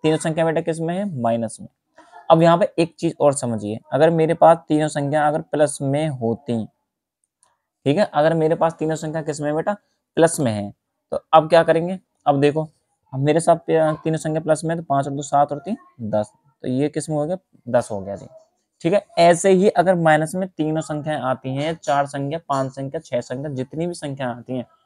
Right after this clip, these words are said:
लेकिन किस में हो? माइनस में हो। किस में हो बेटा? माइनस में। तो सारी संख्या जुड़ जाएंगी, लेकिन चिन्ह किसका लगेगा? माइनस का लगेगा, ठीक है।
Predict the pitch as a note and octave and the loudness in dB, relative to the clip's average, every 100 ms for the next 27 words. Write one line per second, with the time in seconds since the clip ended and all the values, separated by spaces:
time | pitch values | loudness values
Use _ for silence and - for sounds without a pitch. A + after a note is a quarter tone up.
0 | _ _ _ C3 D#3 E3+ D3+ D#3 D#3+ D#3+ | _ _ _ 2 2 2 -2 2 2 4
1 | G3 G3+ C3 B2 B2 A#2 - A2+ A2+ A#2 | 2 2 4 4 4 2 -2 -6 -6 -8
2 | C#3+ D#3 D#3 D#3+ F#3 E3+ B2+ A#2 A2 - | -8 -4 0 0 -2 -4 -2 -2 -4 -8
3 | - _ _ _ - D#3+ - D#3+ D#3+ F3+ | -18 _ _ _ -8 -4 4 4 4 0
4 | F3+ D#3 B2 C3 C3 C#3+ E3 F3 E3 E3+ | 0 0 0 0 2 2 2 0 0 -2
5 | - E3 E3 F3 - D#3+ D#3 E3+ A#3 _ | -4 -4 -2 -4 2 4 4 2 -4 _
6 | _ _ _ A2+ A2+ B2+ B2 A2+ A2+ G2+ | _ _ _ -2 2 4 2 -4 -8 -10
7 | F#2+ G2 A2 E3 F#3 | -10 -14 -8 -6 -6